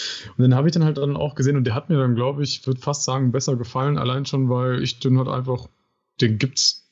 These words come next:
den gab's oder gibt's halt immer noch bei Prime zu gucken und, ähm,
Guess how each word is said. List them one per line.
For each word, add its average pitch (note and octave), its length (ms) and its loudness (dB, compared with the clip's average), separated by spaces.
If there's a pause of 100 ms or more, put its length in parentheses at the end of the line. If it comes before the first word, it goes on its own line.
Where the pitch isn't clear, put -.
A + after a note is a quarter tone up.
den G#2 140 2
gab's A2+ 240 0
oder A#2 140 2
gibt's B2 180 -4
halt C3 140 2
immer C3 120 -2
noch C3 120 -4
bei A2+ 80 -2
Prime C#3 460 0
zu C#3 120 -4
gucken D3+ 500 0
und, B2+ 560 2
ähm, A2+ 500 0